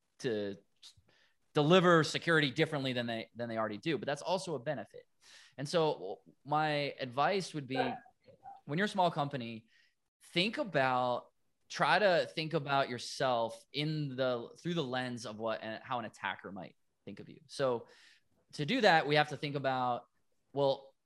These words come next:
what would motivate an attacker? Attackers are motivated by profit or notoriety or geopolitical advantage, corporate espionage, whatever.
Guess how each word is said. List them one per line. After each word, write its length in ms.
what 280
would 100
motivate 460
an 100
attacker? 420
Attackers 380
are 60
motivated 460
by 120
profit 580
or 100
notoriety 800
or 80
geopolitical 640
advantage, 560
corporate 320
espionage, 540
whatever. 480